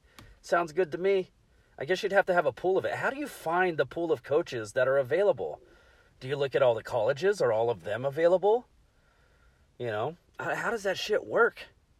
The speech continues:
You know, I know there's a lot of minor league shit going on, and there has been a, in baseball. You know, they do that. They've been doing that for a long time.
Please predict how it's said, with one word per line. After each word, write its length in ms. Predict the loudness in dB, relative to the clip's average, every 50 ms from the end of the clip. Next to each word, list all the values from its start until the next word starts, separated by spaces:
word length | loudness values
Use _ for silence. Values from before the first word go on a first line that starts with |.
| _ _ _ _ _ _ _ _ _ _ _ _ _ _ _ _ _ _ _ _ _ _ _
You 80 | -8 -4
know, 120 | -4 -2
I 40 | -2
know 140 | 0 2 2
there's 180 | 2 2 0
a 60 | 4
lot 160 | 6 6 6 6
of 80 | 4
minor 300 | 2 0 0 0 0 -2
league 240 | -2 -2 -4 -6 -6
shit 300 | -8 -4 -2 -2 -2 -2
going 220 | -2 -2 -2 -2
on, 200 | -2 -2 -2 -2
and 100 | -2 -2
there 120 | -2 -2 -2
has 220 | 0 0 0 0
been 120 | -2 -4 -6
a, 220 | -6 -6 -6 -8
in 100 | -8 -10 -6
baseball. 680 | -4 -2 -2 -2 -4 -2 0 0 2 2 0 -2 -8 -16 _ _ _ _ _ _ _ _ _ _ _ _ _
You 140 | -12 -10 -8
know, 180 | -8 -8 -6
they 140 | -4 -4 -4
do 140 | -4 -6 -8
that. 180 | -8 -8 -6 -6
They've 140 | -6 -6
been 120 | -6 -8 -8
doing 140 | -8 -8 -6
that 160 | -8 -8 -6
for 100 | -6 -8
a 60 | -6
long 220 | -6 -6 -8 -8
time. 340 | -8 -10 -10 -10 -10 -12 -16